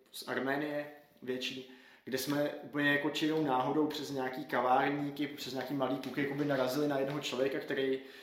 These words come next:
za prvé dělá oficiální překlady do angličtiny pro íránskou vládu,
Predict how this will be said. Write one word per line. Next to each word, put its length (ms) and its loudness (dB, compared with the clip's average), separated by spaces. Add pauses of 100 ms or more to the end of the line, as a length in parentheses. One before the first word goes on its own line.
(220)
za 100 2
prvé 380 6
dělá 440 6
oficiální 480 2
překlady 380 0
do 100 2
angličtiny 640 -2 (380)
pro 280 -2
íránskou 420 0
vládu, 280 0